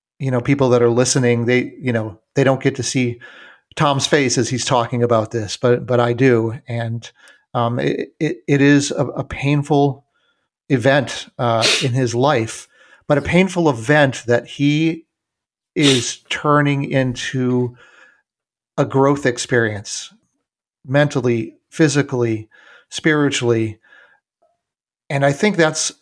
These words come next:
maybe a lesson for everybody. Everybody's gonna run into very difficult things in their lives, loss of a loved one, loss of work, um, unexpected things that might happen. Uh, and none of them may be as violent as what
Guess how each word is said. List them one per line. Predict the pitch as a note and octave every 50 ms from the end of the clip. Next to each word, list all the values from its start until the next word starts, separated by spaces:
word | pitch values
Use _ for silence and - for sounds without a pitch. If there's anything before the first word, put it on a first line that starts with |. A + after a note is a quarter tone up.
| _ -
maybe | F#3+ C#3+ C#3 C#3 C#3 C#3+ C#3+ C3
a | B2+ B2
lesson | A#2+ B2 C3 C3 - - B2+ A#2+
for | - D3 -
everybody. | C3 C#3 D3 C#3 A#2+ A2+ A2+
Everybody's | A#2+ E3+ G3 C4 A3+ F#3+ E3
gonna | - E3 D3 C3+
run | A#2+ C3 C3+ C3 C3
into | C3+ C3+ B2 B2 - C3+ B2+ A#2+ A#2 A2 G#2+ - _ _ _ _ _ _ _ _ _ _ _ _ _ -
very | A#2+ D3+ D3+ D3+ C#3+ C#3
difficult | A#2 C3+ C3 C#3 - - A#2+ - - -
things | - B2+ A#2+ A#2 A2+ G#2+
in | B2 A2+
their | A2 A2 A2
lives, | A2+ A2 - E2+ - - - - - - - - _ _
loss | - C#3 C#3 B2+ - -
of | C3+ B2
a | B2+
loved | B2 B2+ B2+ B2 A2 A2
one, | - B2 A#2+ B2 A#2+ A#2+ A#2+ A#2+ A#2 A#2
loss | A2+ A#2 A#2+ A#2 - -
of | G#2+ G2+
work, | A#2+ A#2+ C3+ C#3 C3+ C3+ C3 B2+ B2 - - - - - - - - - - - - - - - _
um, | C#3 B2 A#2+ A#2 A2+ A#2 A#2 A#2 - -
unexpected | D3+ C#3+ C#3 C3+ - - - D3 C3 B2+ - C#3+ B2+ A2
things | - - C3+ C3+ C3+ C3+ B2 -
that | D3 - -
might | C3 B2+ B2+ B2+ -
happen. | - - B2+ B2+ B2 B2+ C3+ B2+ B2+ A#2+ A#2+ B2 B2+ - _
Uh, | C#3+ C#3 C#3 C#3 -
and | E3+ F3+
none | G3+ A3 A3
of | G3+ D3+
them | D#3+ C#3
may | C3+ C3+ C3
be | A#2 A#2+ A#2+ A#2+
as | A#2 G#2+
violent | G2+ A#2 A#2 A#2 A2+ A#2 A2+
as | B2 A#2+ - - _ -
what | A#2+ B2 - -